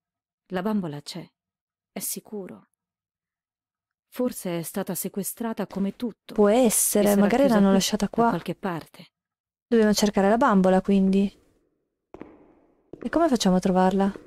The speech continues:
Speaker 2: Eh, adesso va a capire qual è il pacco che ci riguarda. Ma che ne so? Ah, sto salendo. Quest-, questo!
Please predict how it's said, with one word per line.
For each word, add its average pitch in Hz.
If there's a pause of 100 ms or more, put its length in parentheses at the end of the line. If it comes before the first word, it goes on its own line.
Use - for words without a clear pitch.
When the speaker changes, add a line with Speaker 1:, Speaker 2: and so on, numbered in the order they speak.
(280)
Speaker 2:
Eh, 240
adesso 226
va 233
a 220
capire 233
qual 214
è 208
il 202
pacco 214
che 208
ci -
riguarda. 208
Ma -
che 392
ne 359
so? 190 (1700)
Ah, 208
sto 220
salendo. 190 (1160)
Quest-, -
questo! 269